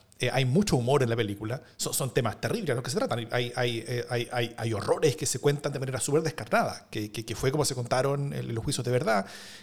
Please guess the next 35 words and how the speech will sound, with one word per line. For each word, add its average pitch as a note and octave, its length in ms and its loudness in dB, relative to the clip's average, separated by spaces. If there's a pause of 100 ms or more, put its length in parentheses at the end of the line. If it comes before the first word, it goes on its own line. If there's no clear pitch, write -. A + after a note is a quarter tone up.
(120)
Eh, A#2+ 240 0
hay A2 140 -2
grandes D#3 280 4
discursos, D3 540 2
hay, B2+ 120 -2
hay A#2 120 -4
grandes D3 260 2
discusiones. C#3+ 600 2
Es C#3 60 2
una C3+ 160 2
película B2+ 240 2
muy D#3 160 4
política, C#3+ 540 2
es C#3+ 40 2
una C3 140 0
película A#2 300 -2
muy D#3+ 140 2
graciosa C3+ 600 4
en, B2 180 -2
en, B2 200 -2
en, B2+ 120 -2
en, B2 380 0
en, A#2+ 220 -4
en A#2+ 80 0
muchos C#3+ 240 2
de D3 80 0
sus, C3+ 180 0 (460)
eh, B2+ 200 0
de C3 120 4
sus C#3 100 2
elementos, D3 460 2
como, B2 340 0
como, A#2+ 400 -2
como A#2 160 0
casi D3+ 380 2